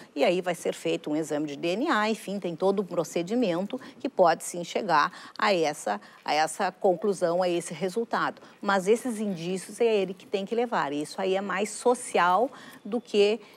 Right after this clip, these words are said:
jurídico. Então, eu, eu recomendo que ele procure um assistente social nesses órgãos, as universidades, na própria nossa Defensoria Pública do Estado, ãh, porque as assistentes sociais vão saber poder,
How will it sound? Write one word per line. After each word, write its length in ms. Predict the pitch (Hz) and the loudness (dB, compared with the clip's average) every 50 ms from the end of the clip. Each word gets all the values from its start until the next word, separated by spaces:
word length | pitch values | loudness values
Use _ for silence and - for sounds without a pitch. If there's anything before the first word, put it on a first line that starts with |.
| - - | -18 -8
jurídico. 560 | - 190 247 254 220 214 208 185 - 180 - 190 | -2 0 0 2 4 4 2 2 0 -2 -6 -6
Então, 280 | 190 202 - 233 247 | -4 0 2 4 6
eu, 220 | 254 277 277 277 285 - | 6 6 6 4 4 2
eu 80 | 262 | 2
recomendo 600 | 220 233 247 - - 240 240 226 214 220 240 233 | 2 2 0 2 2 0 0 0 0 -2 -4 -4
que 120 | 214 - 214 | 0 2 2
ele 120 | 196 202 | 2 2
procure 420 | 190 - 190 - - 240 254 247 240 | 0 -4 -6 -4 -2 0 0 2 0
um 100 | 214 196 | 0 -2
assistente 440 | 185 - - - - 190 190 - | -6 -8 -6 -4 -4 -4 -2 -4
social 540 | - - 170 160 - - - 180 175 196 202 | -6 -4 -4 -4 -2 0 4 6 6 6 6
nesses 400 | 190 175 156 143 - 160 143 - | 4 0 -4 -6 -6 -8 -6 0
órgãos, 460 | 165 151 160 175 170 160 147 139 127 | 2 4 4 4 2 0 -2 -6 -6
as 160 | 139 131 123 147 | -6 -6 -6 -6
universidades, 1120 | 147 143 127 139 127 - - - 110 - 120 127 156 180 190 180 170 160 127 - - - - - - - - | -6 -6 -6 -8 -10 -10 -10 -14 -8 -4 -2 2 2 4 4 4 2 0 -4 -6 -12 -18 -18 -20 -20 -14 -8
na 160 | 143 147 143 143 - - - 185 | -6 -4 -4 -6 -8 -12 -16 -4
própria 320 | - 190 214 214 - 208 180 | 0 2 2 4 2 0 -2
nossa 260 | 170 170 160 - 175 | -2 -2 -4 -4 -6
Defensoria 560 | 156 151 - - 156 - - 147 151 156 139 | -8 -6 -6 -6 -6 -6 -6 -6 -6 -6 -6
Pública 320 | - - 170 156 151 143 | -6 -8 -10 -8 -6 -8
do 100 | 123 131 | -8 -8
Estado, 600 | 127 - - - 156 170 196 202 190 170 139 127 - - - - - - - - - | -8 -10 -4 0 2 2 2 2 0 -2 -4 -10 -12 -14 -20 -20 -20 -20 -18 -8 -2
ãh, 480 | 190 196 190 190 185 185 175 175 175 - - - - _ _ _ | 2 4 6 6 6 6 4 2 0 -2 -6 -20 -20 _ _ _
porque 280 | - 294 302 262 - 302 | -4 -4 -2 0 2 2
as 100 | 285 254 | 4 4
assistentes 400 | 285 262 - - 262 269 262 - | 2 2 2 2 2 2 0 0
sociais 360 | 254 226 - 269 240 247 233 | -2 -2 2 2 2 2 2
vão 160 | 240 233 233 | -2 -4 -6
saber 340 | - - 247 208 196 220 220 | -4 -4 -2 2 2 2 2
poder, 380 | 220 - 208 180 196 196 202 | 2 -4 -2 2 2 2 2